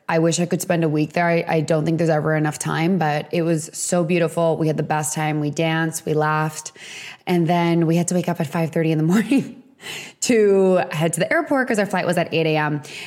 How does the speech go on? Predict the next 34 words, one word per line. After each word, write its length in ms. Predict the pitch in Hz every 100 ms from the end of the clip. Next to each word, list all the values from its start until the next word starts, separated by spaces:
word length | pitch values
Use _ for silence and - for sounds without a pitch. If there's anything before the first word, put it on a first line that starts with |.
| - -
And 220 | 180 170
the 60 | 165
reason 340 | 220 254 240
why 480 | 185 156 151 156 - -
this 840 | 156 143 131 175 160 - - -
happened 440 | - 190 202 165
is 100 | 156
because 220 | 156 170 160
I 160 | 165 185
originally 380 | 220 208 190 196
was 100 | 165
gonna 120 | 165
go 260 | 160 160 156
by 140 | 156
myself 520 | 147 147 185 175 143
because 200 | 170 165
Alejandro 320 | 156 151 156 170
had 100 | 165
a 60 |
lot 180 | 151 143
of 60 | 143
travel 300 | 131 143 160
coming 240 | 196 196
up. 220 | 220 220 - - - -
So 240 | 196 165
when 180 | 160 170
I 100 | 175
travel 320 | 180 185 170
by 120 | 156
myself, 500 | 147 151 214 202 185
I'm, 440 | - 160 156 151 - - - 92 -
you 160 | 214
know, 240 | 185 143 - - -
I 460 | 170 156 160 151